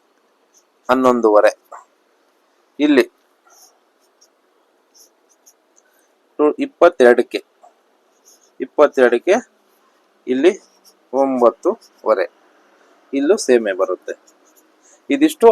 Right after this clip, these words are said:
ಹಾಕೊಂಡ್ಮೇಲೆ ಇಲ್ಲಿ ರಿಂಕಲ್ಸ್, ಇಲ್ಲಿ ನಿಮ್ಗೆ ರಿಂಕಲ್ಸ್ ಅನ್ನೋದು ಬರುತ್ತೆ. ಈ ರೀತಿ ಸ್ಲೀವ್ಸ್ ನ ಶೇಪ್ ನ ನಾವು ಕಟ್ ಮಾಡ್ಕೊಂತೀವಿ. ನೋಡಿ,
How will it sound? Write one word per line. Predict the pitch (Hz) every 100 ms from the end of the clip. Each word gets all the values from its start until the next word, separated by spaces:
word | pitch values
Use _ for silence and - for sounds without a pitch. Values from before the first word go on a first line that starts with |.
| 160
ಹಾಕೊಂಡ್ಮೇಲೆ | 156 147 139 180 180
ಇಲ್ಲಿ | 165 247 147
ರಿಂಕಲ್ಸ್, | 139 135 120 127
ಇಲ್ಲಿ | 123 165 185
ನಿಮ್ಗೆ | 131 117 135 170 175 202 139
ರಿಂಕಲ್ಸ್ | 156 156 139 113
ಅನ್ನೋದು | 123 165 101
ಬರುತ್ತೆ. | 95 147 185 - - 156
ಈ | 156
ರೀತಿ | 156 240 -
ಸ್ಲೀವ್ಸ್ | 151 139 170
ನ | 165
ಶೇಪ್ | 120 -
ನ | 127 110
ನಾವು | 113 240 285 _ _ _
ಕಟ್ | 143 -
ಮಾಡ್ಕೊಂತೀವಿ. | 113 95 95 95 92 - _ _
ನೋಡಿ, | 143